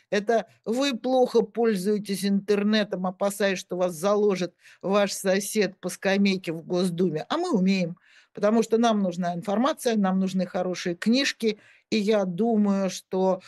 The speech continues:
тот же Урушадзе с его прекрасным издательством,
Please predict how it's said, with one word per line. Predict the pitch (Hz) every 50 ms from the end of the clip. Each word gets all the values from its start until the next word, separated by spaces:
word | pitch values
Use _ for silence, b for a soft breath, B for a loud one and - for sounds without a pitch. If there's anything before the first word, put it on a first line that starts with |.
| B B B B B B - 175 - _ -
тот | - 202 202 185 156
же | 175 180
Урушадзе | 180 180 185 196 - - 226 220 226 220 196 165 165 190 196 196 185 185
с | 185 -
его | 196 196 196 190
прекрасным | 190 - 185 180 - 196 196 190 190 - 196 190 190 190
издательством, | 185 170 175 202 202 190 190 190 185 180 - _ - 185 185 175